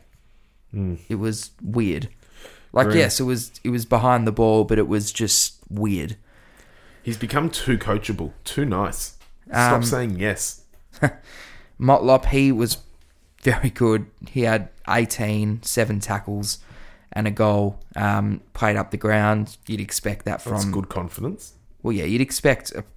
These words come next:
Speaker 2: a player who's meant to be as good as he is, who's had such a terrible year, you would expect him to go back to the twos and put in a good performance,
Speaker 1: I'm keen
Speaker 2: so.
Speaker 1: for him to have a solid block there as well.
Speaker 2: Uh, Cowan had sixteen, O'Keefe kicked a goal and had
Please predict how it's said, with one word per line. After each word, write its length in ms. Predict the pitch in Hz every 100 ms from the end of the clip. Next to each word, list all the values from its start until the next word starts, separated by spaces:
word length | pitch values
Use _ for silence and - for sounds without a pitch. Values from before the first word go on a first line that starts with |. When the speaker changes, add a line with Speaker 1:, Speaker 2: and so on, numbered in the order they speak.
| -
Speaker 2:
a 80 | 101
player 360 | - 110 101 104
who's 160 | 107
meant 200 | 110 95
to 60 | -
be 120 | 101
as 120 | 104
good 180 | - 104
as 100 | 98
he 260 | 110 104 98
is, 220 | 95 -
who's 140 | 107
had 160 | 104 101
such 240 | 110 -
a 60 | 107
terrible 420 | 110 107 110 107
year, 200 | 107 95
you 200 | 92 113
would 80 | 98
expect 580 | - - 107 104 - - - - - - _
him 240 | - 110 107
to 140 | 113
go 240 | 95 104
back 220 | 98 101 -
to 100 | 110
the 100 | -
twos 460 | - 104 104 107
and 360 | - 104 90 - -
put 160 | 113
in 80 | 104
a 40 | 101
good 180 | 98
performance, 480 | - - 101 117 123
Speaker 1:
I'm 60 | 135
keen 80 | 117
Speaker 2:
so. 60 |
Speaker 1:
for 80 | 117
him 80 | 107
to 80 | 107
have 100 | 95
a 40 |
solid 400 | - 101 98 87
block 240 | 92 85 85
there 180 | 85
as 140 | 80 85
well. 280 | 82 78 - - _ _ _ _ -
Speaker 2:
Uh, 200 | 113 110
Cowan 420 | - - 135 131
had 160 | 123 117
sixteen, 720 | - 123 - - 113 113 113 -
O'Keefe 440 | 110 - 120 107
kicked 240 | - -
a 40 | 107
goal 220 | 110 107
and 80 | 104
had 180 | 101